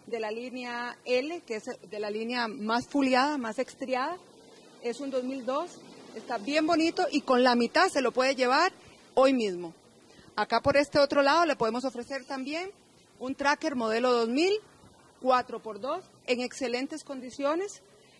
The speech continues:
para que no se, para que no se asusten, todos van con una gran garantía en lo que es motor y caja, con el gran respaldo nuestro. En pickup también le podemos ofrecer, tenemos dos mil dos, este es un extracabina, es un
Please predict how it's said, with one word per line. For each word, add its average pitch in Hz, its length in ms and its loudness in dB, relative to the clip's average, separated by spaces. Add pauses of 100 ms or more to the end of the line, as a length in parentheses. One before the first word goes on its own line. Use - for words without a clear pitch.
(220)
para 226 220 -4
que 233 160 0
no 240 260 4
se, 247 520 4 (240)
para 226 180 6
que 226 140 0
no 247 160 4
se 311 100 4
asusten, 320 580 4 (120)
todos 320 340 6
van 311 220 4
con 269 180 4
una 294 200 4
gran 277 200 0
garantía 294 480 0
en 285 80 4
lo 226 100 2
que 233 100 2
es 233 60 6
motor 247 300 4
y 262 60 0
caja, 302 380 2
con 220 220 -2
el 214 60 -4
gran 233 220 -2
respaldo 247 420 2
nuestro. 320 460 2 (420)
En 262 160 2
pickup 294 500 0
también 240 320 0
le 254 120 -2
podemos 240 340 -4
ofrecer, 269 460 -4
tenemos 226 360 -4
dos 226 140 2
mil 233 240 0
dos, 302 300 4
este 226 240 -6
es 262 80 -6
un 262 100 -4
extracabina, 254 720 -4
es 247 140 -14
un 247 160 -12